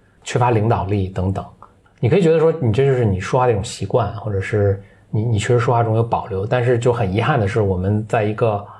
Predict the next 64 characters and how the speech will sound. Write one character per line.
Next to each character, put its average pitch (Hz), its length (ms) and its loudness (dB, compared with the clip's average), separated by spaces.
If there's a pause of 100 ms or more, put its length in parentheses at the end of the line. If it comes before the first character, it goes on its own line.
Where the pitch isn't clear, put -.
(400)
呃， 101 420 -4 (120)
职 - 160 0
业 143 80 4
环 107 200 0
境 139 120 4
中 110 120 2
的 104 80 0
一 101 40 0
个 98 80 2
沟 101 180 2
通， 98 340 -2 (300)
就， 123 100 0
就 120 140 0
总 127 160 2
有 170 80 4
例 135 160 2
外 123 240 0
啦， 92 220 -6
但 104 100 2
是 101 240 0 (380)
在 123 120 2
职 120 200 2
业 120 100 2
环 113 220 -2
境 156 100 4
中 117 120 0
的 101 60 0
一 104 60 0
个 101 80 0
沟 104 160 -2
通， 113 100 -4
其 110 60 -2
实 135 80 0
大 156 160 0
多 156 100 2
数 214 80 4
情 185 120 -4
况 104 160 -2
下， 101 160 2
大 98 120 0
家 120 160 2
是 120 140 0
希 - 180 -2
望 104 80 2
看 107 160 -2
到 98 80 2
你 92 180 -2
一 98 60 -2
个 98 320 -2 (140)
有 107 80 -2
决 98 160 0
断 123 200 0
力、 104 260 0
有， 98 280 -2
有 95 120 0
判 113 200 0
断 107 160 2
力， 101 280 0
然 92 120 -4
后 98 320 0 (580)
对 117 160 0
自 123 160 0
己 107 160 -6
的 101 400 -2